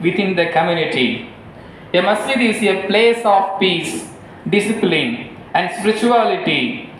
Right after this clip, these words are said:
It reminds us to pray and encourages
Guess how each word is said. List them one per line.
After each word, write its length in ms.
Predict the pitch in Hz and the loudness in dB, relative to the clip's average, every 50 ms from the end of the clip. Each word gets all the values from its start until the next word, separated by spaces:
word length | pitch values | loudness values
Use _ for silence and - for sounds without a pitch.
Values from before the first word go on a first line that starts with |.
| - - - | -18 -6 -2
It 180 | - 190 185 190 | 0 0 2 2
reminds 640 | 202 202 208 208 220 233 247 254 269 277 269 233 254 | 2 2 2 2 4 2 2 2 0 -2 -2 0 2
us 280 | 220 220 214 - - 214 | 2 2 2 0 0 2
to 400 | 208 208 202 202 - 208 208 - | 4 4 4 2 -2 -6 -4 0
pray 560 | - 220 208 208 202 190 165 - - - - - | 2 2 4 4 2 2 -2 -4 -8 -10 -4 0
and 260 | - 170 180 180 175 190 | 0 2 2 0 0 -2
encourages 680 | 214 220 214 - 233 240 240 240 240 240 247 247 240 | -2 -4 -2 0 2 4 4 4 2 2 2 0 0